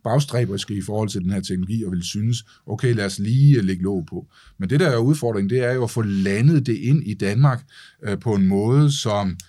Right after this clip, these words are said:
øh, transformerer den danske økonomi og bevarer den danske arbejdsmarkedsmodel og vores normer og værdier. Og det gør vi jo heller ikke ved at regulere hårdt, fordi så lader vi bare teknologien ligge udenfor. Nej, vi skal tage favntag med den og sørge for, at den bliver implementeret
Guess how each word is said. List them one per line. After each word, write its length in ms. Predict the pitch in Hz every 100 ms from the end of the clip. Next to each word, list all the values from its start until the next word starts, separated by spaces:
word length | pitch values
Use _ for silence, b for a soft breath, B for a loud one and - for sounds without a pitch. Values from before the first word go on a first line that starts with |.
| B 101
øh, 100 | 95
transformerer 680 | - 95 98 104 170 180
den 160 | 113 107
danske 340 | 101 135 139
økonomi 580 | 104 107 107 120 131 131 -
og 300 | 95 90 87 B -
bevarer 480 | 104 85 127 160 98
den 160 | 107
danske 340 | 104 110 143 95
arbejdsmarkedsmodel 1000 | 117 123 107 95 95 95 98 101 117 110
og 140 | 90
vores 320 | 95 95 -
normer 400 | 104 117 123 101
og 100 | 90
værdier. 640 | 90 95 147 113 80 - _
Og 120 | - 107
det 120 | 165
gør 140 | 143
vi 80 | 131
jo 100 | 101
heller 220 | 143 190
ikke 140 | 120 117
ved 100 | 113
at 160 | 98
regulere 340 | 95 98 120 104 82
hårdt, 260 | 104 139
fordi 200 | - 101
så 220 | 101 165 135
lader 240 | 110 101
vi 100 | 98
bare 280 | 101 104 123
teknologien 560 | 120 101 92 107 87
ligge 380 | 85 92 90 95
udenfor. 560 | 95 151 190 165 117 B B 120
Nej, 220 | 127 123
vi 120 | 113
skal 240 | 117 104
tage 300 | 98 110 98 92 B B -
favntag 460 | 135 190 160 107
med 160 | 104 123
den 120 | 107
og 100 | 92
sørge 280 | - 120 147 147
for, 120 | 110
at 60 | 117
den 120 | 98
bliver 160 | 95
implementeret 600 | 95 98 87 90 180 143